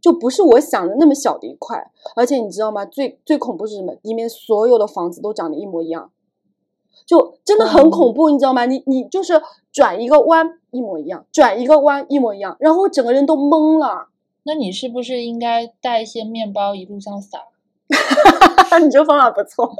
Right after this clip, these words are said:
Speaker 1: <laughs> 或者带一个狗一直撒尿，是吧？
Speaker 2: <laughs> 对呀，做些路标嘛。
Speaker 1: <laughs> 对，真的。然后我当时就懵了，就停下来
Speaker 2: 嗯。
Speaker 1: 问路嘛，我就问那个保安，我说：“我住的是珊瑚宫殿的几幢几零几，怎么走？”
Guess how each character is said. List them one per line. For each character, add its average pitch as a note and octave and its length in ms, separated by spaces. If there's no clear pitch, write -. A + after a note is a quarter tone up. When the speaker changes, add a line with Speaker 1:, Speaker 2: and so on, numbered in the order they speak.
Speaker 1:
<laughs> - 300
或 D#4+ 60
者 C#4 80
带 C4 200
一 - 20
个 D#4 120
狗 G3 180
一 G#3 60
直 A3+ 140
撒 G#3 200
尿， G#3 240
是 - 160
吧？ - 220
Speaker 2:
<laughs> G3+ 1080
对 G3 140
呀， F3 160
做 A#3 160
些 G#3+ 160
路 G#3 180
标 F3+ 180
嘛。 F3 120
Speaker 1:
<laughs> - 320
对， F3+ 260
真 A3+ 220
的。 F#3 160
然 C#4 80
后 D4 60
我 C4+ 60
当 D4 140
时 C#4 80
就 B3+ 140
懵 C4 320
了， A3 180
就 - 140
停 G#3+ 240
下 B3+ 200
来 F#3+ 260
Speaker 2:
嗯。 - 80
Speaker 1:
问 C4+ 240
路 C#4+ 220
嘛， G2 200
我 F#3+ 80
就 B3 140
问 B3 140
那 B3 80
个 A#3+ 60
保 G3+ 160
安， C#3 200
我 D3 120
说 - 180
：“我 G3 120
住 B3+ 200
的 G#3 160
是 G#3 240
珊 C#4 260
瑚 A#3+ 160
宫 A3+ 240
殿 A3+ 240
的 F3 220
几 - 160
幢 A#3+ 220
几 - 100
零 G3+ 240
几， - 180
怎 F3+ 160
么 F3 120
走？” D#3 300